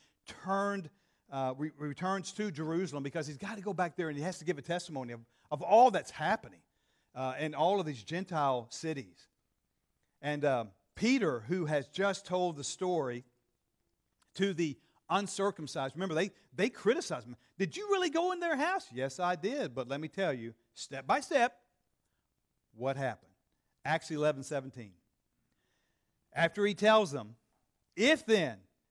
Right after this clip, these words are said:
God gave them the same gift that he also gives to us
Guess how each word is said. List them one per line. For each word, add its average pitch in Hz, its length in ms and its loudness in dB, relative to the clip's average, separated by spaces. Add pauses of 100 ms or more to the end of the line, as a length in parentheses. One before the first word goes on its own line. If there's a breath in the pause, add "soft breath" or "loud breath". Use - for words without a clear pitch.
(260)
God 202 300 6
gave 233 260 2
them 226 220 2
the 143 100 -4
same 240 440 2
gift 165 360 4
that 165 160 -2
he 170 140 -2
also 247 500 4
gives 214 360 0
to 240 200 -4
us 143 320 2